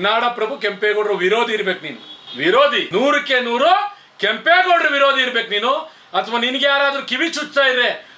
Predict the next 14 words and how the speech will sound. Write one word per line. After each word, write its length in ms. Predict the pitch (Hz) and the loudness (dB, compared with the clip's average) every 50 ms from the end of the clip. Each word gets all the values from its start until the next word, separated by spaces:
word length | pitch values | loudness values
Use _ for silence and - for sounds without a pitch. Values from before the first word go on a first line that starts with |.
| - 143 | -4 0
ಅವ್ರನ್ನೂ 420 | 160 226 269 294 294 294 339 381 392 - | 2 2 2 2 2 2 2 2 2 2
ಕರ್ಕಬಾ 400 | 339 330 - 311 311 285 285 269 | 2 0 0 2 0 2 2 2
ಅವತ್ತು. 340 | 262 262 254 247 269 330 370 381 381 370 370 - - - - 147 | 2 0 0 0 2 4 4 4 4 2 -4 -12 -20 -12 -4 -2
ಅವ್ರಿಗೂ 280 | 185 226 277 285 277 285 - - | -2 0 0 -2 -4 -4 -4 -4
ಕೂಡ 140 | 240 240 247 233 214 220 | -2 -2 -2 0 0 0
ನೇರವಾದಂತ 480 | 240 247 240 240 240 233 233 226 226 208 196 - | 0 0 0 0 0 0 -2 -2 -2 -2 -2 0
ಸವಾಲು, 460 | 202 214 247 269 294 294 294 320 349 370 381 381 370 - - - - _ - 165 | 0 2 2 4 2 2 4 6 6 6 6 4 2 -6 -18 -20 -20 _ -4 -2
ನಾಡಪ್ರಭು 480 | 208 233 247 247 240 240 - - 214 220 214 214 | 0 0 0 0 -2 -2 -4 -4 -2 -2 -2 -2
ಕೆಂಪೇಗೌಡರ 480 | 214 214 214 247 254 262 247 247 247 226 | -4 -2 0 0 0 2 2 2 0 0
ವಿಚಾರದಲ್ಲಿ 600 | 226 226 226 233 233 - 220 226 233 277 330 339 349 349 - - - - 170 | -2 -2 0 0 0 0 0 0 0 2 2 2 0 0 -4 -14 -20 -12 -4
ನಮ್ಮ 200 | 175 202 - 214 202 190 - 208 | -4 -2 0 0 -2 -2 -2 0
ಪ್ರಾಣ 260 | 220 233 269 302 311 320 311 294 | 2 4 4 4 4 2 2 4
ಹೋದ್ರೂ 240 | 285 269 262 247 202 202 220 | 2 2 0 -4 -8 -4 -2
ಕೂಡ 120 | 233 269 | 0 2